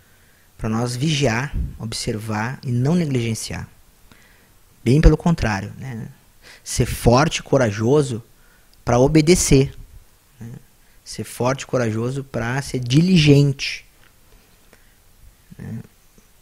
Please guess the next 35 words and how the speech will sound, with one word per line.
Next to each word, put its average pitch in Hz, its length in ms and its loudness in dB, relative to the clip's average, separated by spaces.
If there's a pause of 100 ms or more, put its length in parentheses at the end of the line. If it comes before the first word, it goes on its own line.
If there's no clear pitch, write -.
(120)
Ser - 180 -8
forte 147 320 0
e - 40 -6
corajoso 135 560 2
pra 147 160 0
se - 200 2
negar, 156 680 4 (840)
como 113 220 -6
diz 107 120 -2
aqui 110 180 -2
na 107 140 -4
palavra. 92 420 -8 (400)
Ser - 180 0
forte 131 440 2
e 139 40 -2
corajoso 127 560 2
pra 143 220 2
ganhar, 160 680 4 (760)
pra 113 140 -6
ser - 180 -4
salvo, 131 560 2
pra 110 140 -10
ganhar 110 240 -4
a - 20 -2
vida. 147 480 -6 (540)
Ser - 160 -14
forte 117 220 -8
e - 20 -20
corajoso 117 320 -2
pra 120 100 -2
perder 139 540 -2 (1120)
a 127 80 -12
que - 100 -10
não 113 160 -2
presta, - 560 -8